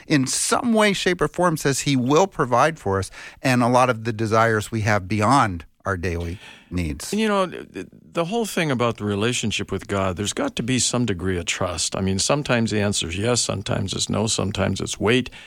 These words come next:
Speaker 2: There are other things that are going on in, in the world. There are other consequences to answered prayer. And so sometimes when we don't get the answer we want,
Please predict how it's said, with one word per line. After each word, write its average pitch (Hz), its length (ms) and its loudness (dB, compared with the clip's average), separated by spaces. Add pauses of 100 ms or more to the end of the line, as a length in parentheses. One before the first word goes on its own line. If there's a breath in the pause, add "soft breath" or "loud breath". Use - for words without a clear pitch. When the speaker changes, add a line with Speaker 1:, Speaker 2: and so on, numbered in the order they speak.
(340 loud breath)
Speaker 2:
There 160 120 4
are 185 60 6
other 247 220 4
things 190 280 2
that 160 120 2
are 135 60 4
going 135 520 2
on 110 580 2 (100)
in, 104 420 0 (140)
in 117 120 2
the 110 60 2
world. 104 520 0
There 98 180 -2
are 113 100 4
other 127 480 2 (140)
consequences 120 1120 2
to 101 420 0
answered 107 560 2
prayer. 98 480 2 (440 loud breath)
And 113 180 2
so 123 400 4
sometimes 156 600 2
when 131 140 2
we 131 120 4
don't 147 280 2
get 170 160 -2
the 117 140 0
answer 123 400 2
we 110 180 2
want, 113 560 2